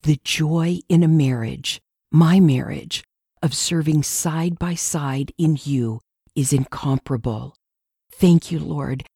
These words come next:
that your commands are not meant to be restrictive,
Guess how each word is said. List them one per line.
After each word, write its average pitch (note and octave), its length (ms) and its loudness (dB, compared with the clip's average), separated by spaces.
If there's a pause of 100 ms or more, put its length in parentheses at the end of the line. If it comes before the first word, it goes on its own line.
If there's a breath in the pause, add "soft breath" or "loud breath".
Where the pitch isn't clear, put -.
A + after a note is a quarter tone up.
(140)
that D3 200 -2
your D#3 300 0
commands C#3+ 640 2 (100)
are C#3 140 0
not C#3+ 420 0
meant F3 380 2
to - 100 -6
be C#3+ 160 -4
restrictive, C3 1040 -4